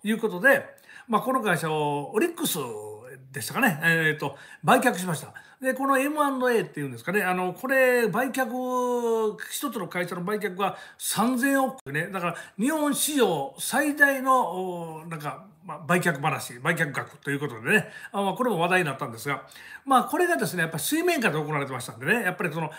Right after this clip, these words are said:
えー、まあ、改めて私たちはそのことを聞くことはありませんでした。あの、えー、そういうことを聞くとですね、やっぱりそういう話が漏れるとですね、この売却話全体がこう潰れるという、まあ、そういう、まあ、リスクもあったんでしょ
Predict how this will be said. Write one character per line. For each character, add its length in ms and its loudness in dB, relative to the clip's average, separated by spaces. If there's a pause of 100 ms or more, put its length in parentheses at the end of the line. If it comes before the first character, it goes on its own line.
(240)
え 760 0
ー、 40 -8
ま 180 2
あ、 100 0
改 120 -4
め 60 -4
て 80 -2
私 300 -2
た 100 -2
ち 60 -4
は 60 -2
そ 100 -4
の 80 -4
こ 40 -2
と 80 -4
を 20 -6
聞 160 -10
く 40 -18
こ 80 -4
と 80 -4
は 100 -4
あ 20 0
り 60 0
ま 100 2
せ 100 -2
ん 40 -2
で 80 2
し 60 -4
た。 140 -8 (240)
あ 60 -4
の、 240 0 (320)
え 120 2
ー、 40 2
そ 120 -2
う 20 -2
い 80 -4
う 20 -4
こ 0 -
と 60 -2
を 40 -2
聞 140 -2
く 80 -10
と 100 0
で 100 -2
す 100 -6
ね、 60 -2
や 60 -2
っ 40 -12
ぱ 80 -4
り 40 -4
そ 140 -4
う 40 -2
い 20 0
う 40 0
話 280 -2
が 100 -8
漏 120 -2
れ 100 -2
る 80 -4
と 120 -6
で 80 0
す 100 -6
ね、 180 -8 (260)
こ 80 -4
の 80 -2
売 160 2
却 220 -4
話 300 -2
全 200 0
体 200 -2
が 220 2
こ 180 -4
う 40 -2
潰 200 -8
れ 60 0
る 120 -2
と 80 -4
い 40 0
う、 60 -6
ま 120 -6
あ、 40 -8
そ 220 0
う 20 2
い 60 0
う、 640 2
ま 160 0
あ、 40 -6
リ 60 -2
ス 100 -4
ク 100 -12
も 100 -10
あ 20 -8
っ 100 -16
た 120 -2
ん 40 -6
で 60 -12
し 100 -8
ょ 280 -4